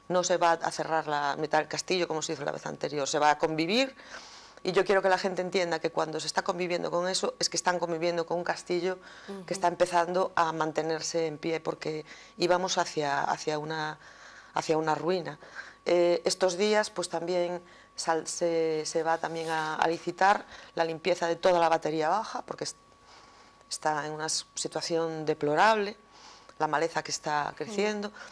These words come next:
Speaker 1: Es decir, va a haber unas actuaciones, yo creo que para ser el primer año, que son muy importantes, habida cuenta que llevamos años sin tener ninguna actuación en el castillo, y tremendamente respetuosas por el castillo. No se va a hacer nada,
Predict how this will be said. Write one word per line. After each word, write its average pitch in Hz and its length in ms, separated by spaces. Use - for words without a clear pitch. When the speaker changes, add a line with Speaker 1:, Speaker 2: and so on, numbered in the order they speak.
Speaker 1:
Es 185 80
decir, 185 280
va 180 80
a - 20
haber 196 320
unas 185 200
actuaciones, 190 720
yo 196 200
creo 196 140
que 190 120
para 175 180
ser 196 160
el 202 60
primer 175 360
año, 180 400
que 170 140
son 170 180
muy 226 100
importantes, 165 680
habida 156 260
cuenta 170 280
que 170 80
llevamos 160 440
años 202 420
sin 165 160
tener 175 280
ninguna 160 220
actuación 151 360
en 143 60
el 139 60
castillo, 147 440
y 196 200
tremendamente 208 880
respetuosas 190 800
por - 180
el 147 60
castillo. 147 420
No 190 140
se 170 160
va 151 200
a - 60
hacer 165 320
nada, 226 480